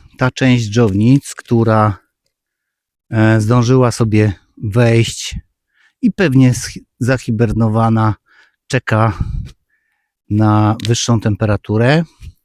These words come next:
na wiosnę nam się odrodzi. Czy odrodzi nam się w tym przyszłym tygodniu, w którym będzie trochę cieplej? Zobaczymy.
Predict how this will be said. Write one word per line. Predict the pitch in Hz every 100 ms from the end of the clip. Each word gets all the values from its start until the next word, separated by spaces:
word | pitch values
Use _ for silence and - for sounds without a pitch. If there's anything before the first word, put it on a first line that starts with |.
| _ _ _ _ -
na | 135
wiosnę | 131 127 -
nam | 131 120
się | - 127
odrodzi. | 120 110 85 - _ _ _ - - - _
Czy | -
odrodzi | 127 127 156 147
nam | 143 135
się | -
w | 117
tym | 127
przyszłym | 120 151 - 147
tygodniu, | 131 117 127 113 110 110 104 104 - _ _ _
w | _
którym | - 123 120 107
będzie | 120 113 113
trochę | 110 113
cieplej? | - 104 113 143 190 - _ _ _ _ _ _ _ _ _
Zobaczymy. | 104 98 107 - 135 80